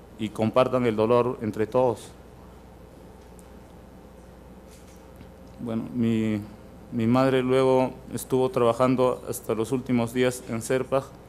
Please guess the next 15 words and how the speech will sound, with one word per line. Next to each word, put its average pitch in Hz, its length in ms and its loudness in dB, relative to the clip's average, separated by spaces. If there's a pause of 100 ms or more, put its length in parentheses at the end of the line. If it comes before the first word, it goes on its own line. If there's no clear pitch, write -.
(680)
El 113 140 -6
seis 143 320 0
de 135 80 0
junio 131 400 0
del 113 160 2
noventa, 123 540 0
ella, 123 240 0 (400)
ella 123 260 4
viene 123 340 2
acá 117 200 -2
a - 20 2
Ayacucho 123 560 -2 (800)
precisamente 127 680 0
para 113 220 2
llevarnos 123 840 0